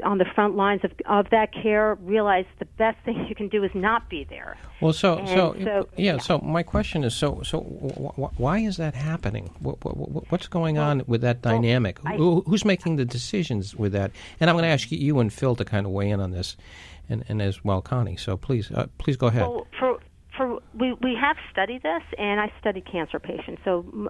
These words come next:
Speaker 1: almost all my conclusions sh-, should be generalized only to cancer patients, uh, in that with the, despite the growth of palliative care services, which the uptake has been tremendous, and hospice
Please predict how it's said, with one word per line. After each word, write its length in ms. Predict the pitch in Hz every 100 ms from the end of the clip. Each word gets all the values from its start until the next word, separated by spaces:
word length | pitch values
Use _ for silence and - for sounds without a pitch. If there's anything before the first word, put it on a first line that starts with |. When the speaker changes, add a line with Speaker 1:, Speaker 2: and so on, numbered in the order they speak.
| -
Speaker 1:
almost 380 | 208 226 208 220
all 120 | 202
my 180 | 196 202
conclusions 640 | - 185 190 175 185 160 -
sh-, 60 | - -
should 140 | 185 160
be 280 | 180 175 160 - - - - - - -
generalized 520 | 220 208 208 196 -
only 280 | 226 254 254
to 120 | 262
cancer 380 | - 190 170 180
patients, 500 | 160 143 156 170 170 - -
uh, 320 | 180 165 160 - - - - -
in 180 | - 202
that 320 | 185 180 180 - - - - 208
with 400 | 185 214 262 - -
the, 100 | 233 240 - - - -
despite 520 | 202 - 233 277 -
the 80 | 240
growth 300 | 214 208 - -
of 180 | 185 170 -
palliative 360 | - 185 180 -
care 240 | 190 175 -
services, 420 | 160 165 - - -
which 160 | 185 175 - -
the 60 |
uptake 420 | 214 - 262 240
has 100 | 226 190 -
been 320 | 196 190 180 - - -
tremendous, 580 | - 233 247 339 - - - -
and 180 | 185
hospice 400 | - 185 180 220